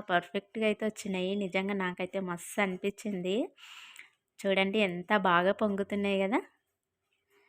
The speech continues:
నిజంగా చాలా పొంగుతున్నాయండి. ఒక పూరి అయితే వేసిన,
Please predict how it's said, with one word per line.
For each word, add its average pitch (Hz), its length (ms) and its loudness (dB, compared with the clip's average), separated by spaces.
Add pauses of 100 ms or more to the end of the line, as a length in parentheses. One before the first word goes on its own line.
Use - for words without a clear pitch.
(200)
నిజంగా 196 360 0
చాలా 196 420 6
పొంగుతున్నాయండి. 190 960 -2 (720)
ఒక 185 180 -4
పూరి 185 340 0
అయితే 185 240 2
వేసిన, 180 460 -4